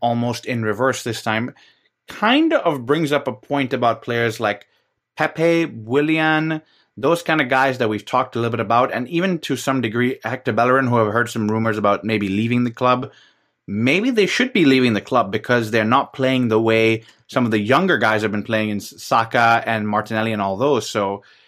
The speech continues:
I, I, for one, I'm not surprised because even if Arsenal played their s-, now so-called starting lineup, which is the youth, it's an evenly matched game. But the game ended one nil, and wonderful news for Southampton as they progress to the next round.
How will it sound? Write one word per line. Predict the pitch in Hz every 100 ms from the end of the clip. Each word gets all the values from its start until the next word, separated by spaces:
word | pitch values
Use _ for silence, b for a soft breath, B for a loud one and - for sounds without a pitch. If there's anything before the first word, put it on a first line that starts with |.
| b b b -
I, | 139 -
I, | 143 185
for | 185 185
one, | 135 131 151 180 170
I'm | 131 117
not | 123 127
surprised | - - 110 104 147
because | - - 117 110 110 - b _
even | 139 143 147
if | 131
Arsenal | 117 123 139
played | 117 123 123 120
their | 110 107 104
s-, | 101 - _ _ _ _ -
now | 107 120 131
so-called | 123 131 117 117 110
starting | 123 117 110
lineup, | 107 123 123
which | 107
is | 104
the | 95
youth, | 98 110 165 - - _ b b b -
it's | 143 135
an | 127
evenly | 139 143 120
matched | 110 104 -
game. | 107 120 104
But | 95 - -
the |
game | 113 131 131
ended | 127 107
one | 104 110
nil, | 120 156 170
and | 117 107 98 104 b b b
wonderful | 104 107 131 170 - 127
news | 117 117
for | 104
Southampton | - 101 110 107 107
as | 95
they | 101
progress | 104 98 101
to | -
the | 98
next | 95 -
round. | 127 151 -